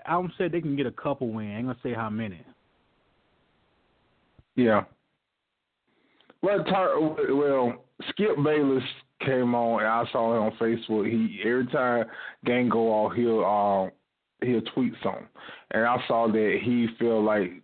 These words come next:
Speaker 2: Ba-, uh, Baker Mayfield need to be in already over Tyrod Taylor. So don't rush the kid. You know, I think Baker gonna be the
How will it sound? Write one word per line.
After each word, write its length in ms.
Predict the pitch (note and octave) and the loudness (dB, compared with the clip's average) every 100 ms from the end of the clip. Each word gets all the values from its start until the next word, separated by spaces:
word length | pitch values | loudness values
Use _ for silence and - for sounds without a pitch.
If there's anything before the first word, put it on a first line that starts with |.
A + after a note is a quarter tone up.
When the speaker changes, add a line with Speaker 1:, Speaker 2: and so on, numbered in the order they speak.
| _ | _
Speaker 2:
Ba-, 480 | A2 A#2 A#2+ G#2+ F#2 G2 | -2 0 0 -2 -4 0
uh, 280 | G#2 G2+ | 2 2
Baker 320 | F#2+ G#2+ A#2 A2 | 0 -2 -2 0
Mayfield 500 | A2 A2 A2 A2 G#2+ | 0 0 0 0 2
need 200 | G#2+ G#2 | 0 0
to 60 | F#2+ | -2
be 400 | G#2+ G2+ G#2 G#2 | -2 0 0 -2
in 40 | |
already 600 | G2 G#2 G2+ G2 G#2 - G2 - | -2 0 0 0 -2 -2 -10 -6
over 240 | A2 G#2 | -4 -2
Tyrod 500 | G#2 A2 G2+ G2+ F#2+ - | -4 -4 -4 -4 -6 -2
Taylor. 220 | A#2 - - _ - - - - - - | -2 -4 -12 _ -20 -20 -20 -20 -20 -2
So 140 | D#3 A#2+ | 0 2
don't 300 | C3 F3+ G#2 | 2 2 2
rush 180 | C3 D3 - | 0 0 -4
the 60 | |
kid. 440 | - G#2+ G#2 G2+ - | -4 0 2 2 -2
You 180 | - G#2+ | -4 0
know, 320 | G#2 F#2 F#2 - - - | 0 0 -4 -10 -8 -2
I 120 | C3+ D3+ | 0 2
think 260 | C3 A2 | 0 2
Baker 240 | B2 C3+ A#2 | 0 0 -2
gonna 220 | A2 A2 | 0 0
be 140 | A#2 | 0
the 100 | G#2+ | 0